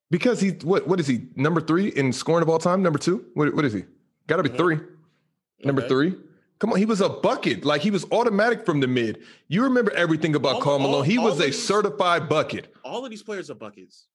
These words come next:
Speaker 2: Karl Malone just
Speaker 1: Not,
Speaker 2: did
Speaker 1: not
Speaker 2: it longer, longer than everybody, but every, everybody on here can give you twenty-five to thirty. Everybody on here.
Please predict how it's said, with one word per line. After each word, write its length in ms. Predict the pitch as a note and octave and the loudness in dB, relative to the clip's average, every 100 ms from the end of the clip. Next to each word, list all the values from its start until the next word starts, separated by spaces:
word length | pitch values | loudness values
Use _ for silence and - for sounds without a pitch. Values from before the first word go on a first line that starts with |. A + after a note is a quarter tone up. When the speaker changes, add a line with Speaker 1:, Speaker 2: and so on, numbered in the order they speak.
| _ | _
Speaker 2:
Karl 140 | G3+ | -4
Malone 260 | A#3+ A#3+ A3 | 0 0 0
just 80 | D3+ | 0
Speaker 1:
Not, 100 | E3 | 2
Speaker 2:
did 80 | E3+ | 2
Speaker 1:
not 180 | F#3+ | 2
Speaker 2:
it 40 | E3 | 2
longer, 400 | A#3+ C#4 G#3+ F#3 | 0 2 0 0
longer 320 | D3+ A3 C#4 | 0 0 0
than 120 | G3 | 0
everybody, 520 | D#3 C#3 B2 A#2 A#2+ C3 | -2 -4 -6 -4 -4 -10
but 220 | C3 A#2+ | -12 -8
every, 300 | C#3 G#3 G#3+ | -8 -6 -2
everybody 360 | E3 A#3 G3 F3 | -2 2 2 2
on 100 | G#3 | 0
here 120 | F3+ | -2
can 120 | D3+ | -6
give 160 | A#2+ E3+ | -6 -6
you 80 | C#3 | -8
twenty-five 480 | - D#3 D3+ D3+ C3+ | -8 -6 -2 -2 -2
to 60 | |
thirty. 340 | A2+ E3+ A#2+ F2+ | -4 -6 -6 -8
Everybody 320 | D#3+ A2+ F#2+ | -6 -4 -6
on 80 | F2+ | -10
here. 180 | F2 | -16